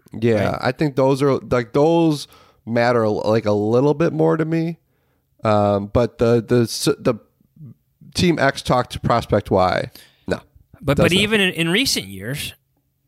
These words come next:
Speaker 2: teams send their position coaches out to,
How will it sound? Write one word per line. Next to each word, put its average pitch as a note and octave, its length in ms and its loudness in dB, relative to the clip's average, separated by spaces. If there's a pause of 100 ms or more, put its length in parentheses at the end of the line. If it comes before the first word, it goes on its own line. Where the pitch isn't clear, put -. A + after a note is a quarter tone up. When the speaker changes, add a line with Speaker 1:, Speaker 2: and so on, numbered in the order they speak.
(1300)
Speaker 2:
teams G3 320 -2
send E3 240 -2
their C#3 60 -2
position A#2+ 580 -4
coaches G2+ 460 -6
out A#2 240 -2
to, A2+ 360 -4